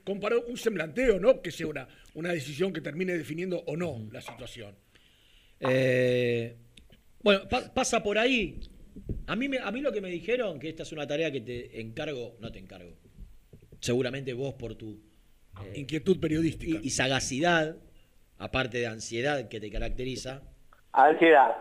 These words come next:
Speaker 3: vamos con la ansiedad.
Speaker 2: Ansiedad.
Speaker 3: Sí.
Speaker 2: Eh, a mí me dicen que Independiente está trabajando sobre tres o cuatro refuerzos, ¿eh? Que trascendió uno, que es el uruguayo,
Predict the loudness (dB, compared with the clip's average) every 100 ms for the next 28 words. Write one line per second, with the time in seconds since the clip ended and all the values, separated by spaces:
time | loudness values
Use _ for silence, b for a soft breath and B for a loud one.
0 | 4 6 8 8 6 8 8 8 6 -8
1 | 2 2 2 -2 -18 _ -8 b b b
2 | b -4 -2 -4 -12 -4 4 6 6 4
3 | 2 0 0 0 2 0 0 0 -2 -6
4 | -10 -20 -20 -20 -18 -20 -14 -6 -4 -2
5 | -2 -4 -4 -4 -2 -2 -2 -2 0 2
6 | 2 4 4 4 2 2 0 -4 -2 -2
7 | -2 -8 -8 -8 -12 -20 -20 -20 -20 -18
8 | -4 -2 0 2 6 10 12 10 8 -2
9 | -10 -20 -20 -2 0 2 4 6 6 2
10 | -6